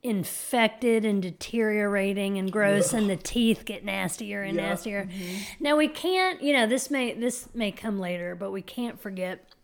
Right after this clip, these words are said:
Speaker 1: the, the writer of, of the feature on Thad and Liz, where they say, "Yep, you know, I was George Stark and now George Stark's dead."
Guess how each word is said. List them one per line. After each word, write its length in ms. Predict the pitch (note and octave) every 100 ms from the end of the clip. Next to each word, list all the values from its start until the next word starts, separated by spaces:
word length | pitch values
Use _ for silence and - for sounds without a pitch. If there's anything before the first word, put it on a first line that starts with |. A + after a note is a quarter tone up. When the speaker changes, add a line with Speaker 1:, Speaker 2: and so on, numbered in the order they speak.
| _ _ _ _ _ - -
Speaker 1:
the, 440 | A3 A#3 A#3+ A#3 A#3
the 180 | A3 A3+
writer 640 | G#3+ A3+ B3 B3+ B3 A#3+
of, 340 | G#3+ G3 F#3+ -
of 320 | G3 F#3+ F3+
the 80 | F3+
feature 800 | - A3+ G3+ - G3 F#3+ G3 - - - - - - -
on 260 | A3+ G#3
Thad 280 | G3 F#3+ F#3+
and 160 | F#3+ F#3+
Liz, 360 | F#3 F3+ F3
where 100 | G3 F#3
they 120 | F3+
say, 220 | - F3+
"Yep, 300 | F#3 B3 C4 -
you 100 | G#3
know, 120 | F3+
I 140 | F#3 A3
was 140 | G#3+
George 260 | A3+ G3+ -
Stark 300 | G3 G3 F#3+
and 80 | E3+
now 120 | F3
George 300 | F3 F3 E3+
Stark's 360 | - - - -
dead." 280 | - B2